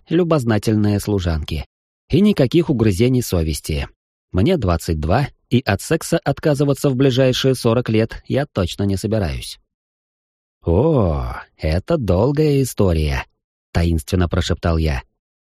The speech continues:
Марго пришлось подсесть ближе и наклониться, чтобы лучше меня услышать. Ее лицо приблизилось, я начал примиряться с поцелуем, когда неожиданно зрачки девушки расширились и раздался дикий крик.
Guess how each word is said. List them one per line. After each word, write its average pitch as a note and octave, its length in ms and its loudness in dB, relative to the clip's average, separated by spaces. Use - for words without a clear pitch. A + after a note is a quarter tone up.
Марго E2+ 420 0
пришлось D#3+ 420 0
подсесть C3 440 -2
ближе A2 500 2
и F2 160 -2
наклониться, F#2 720 -2
чтобы E3 360 -2
лучше C#3 360 0
меня C3 300 0
услышать. G2 560 -6
Ее D#3+ 220 2
лицо C#3+ 300 2
приблизилось, F#2+ 840 -2
я A2 160 2
начал F#2+ 380 0
примиряться C3+ 580 2
с A#2+ 60 -4
поцелуем, B2 680 2
когда D3+ 320 0
неожиданно C#3 680 4
зрачки B2 360 2
девушки C3 440 2
расширились D#3 680 2
и D#3+ 100 2
раздался C#3 540 2
дикий G#2+ 380 0
крик. - 360 -2